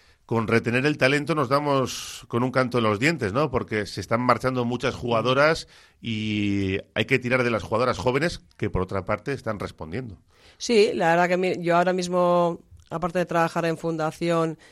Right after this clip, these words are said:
Speaker 2: estoy de delegada del femenino, del femenino B y tanto el año pasado como, como este año, pues bueno, estamos ahí en una liga, una, digamos, una segunda A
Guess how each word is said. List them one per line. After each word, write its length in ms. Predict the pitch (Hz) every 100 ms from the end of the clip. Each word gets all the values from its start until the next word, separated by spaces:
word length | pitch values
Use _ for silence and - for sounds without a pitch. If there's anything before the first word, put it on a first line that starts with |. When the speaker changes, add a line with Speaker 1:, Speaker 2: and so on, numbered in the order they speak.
| - -
Speaker 2:
estoy 240 | 160 175
de 100 | 165
delegada 460 | 165 160 160 165 156
del 100 | 151
femenino, 840 | 160 156 156 151 151 147 147 139
del 160 | 139 147
femenino 560 | - 151 156 156 156 151
B 240 | 175 - _ _ _ _ _ _
y 100 | 175
tanto 340 | 165 156 147 151
el 80 |
año 220 | 160 170 165
pasado 440 | 165 - 165 160
como, 580 | 165 165 160 156 156 151
como 220 | 160 160
este 180 | 165 -
año, 240 | 165 202 196
pues 160 | 160
bueno, 300 | 156 143 - -
estamos 440 | 151 165 160 151
ahí 140 | 151 156
en 80 |
una 160 | 160 156
liga, 180 | 160 156
una, 360 | 160 151 151
digamos, 440 | 147 151 156 151 147
una 420 | 156 156 151 151
segunda 560 | - 156 160 156 156
A 80 | 226